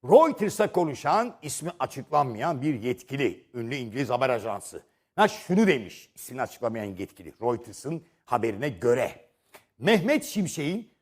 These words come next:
Hazine ve Maliye Bakanı olabileceğini söylemiş. Seçimden sonra yapılan Erdoğan-Şimşek görüşmesinin iyi geçtiğini söylemiş. Sadece birkaç nokta üzerinde çalışılıyormuş.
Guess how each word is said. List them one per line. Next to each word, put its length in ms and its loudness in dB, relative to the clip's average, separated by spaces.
Hazine 640 2
ve 300 4
Maliye 480 2
Bakanı 280 -2
olabileceğini 640 -4
söylemiş. 680 -2
Seçimden 680 2
sonra 300 2
yapılan 560 0
Erdoğan-Şimşek 1080 2
görüşmesinin 760 -2
iyi 220 -6
geçtiğini 420 0
söylemiş. 680 0
Sadece 680 4
birkaç 500 2
nokta 340 2
üzerinde 480 -4
çalışılıyormuş. 1000 2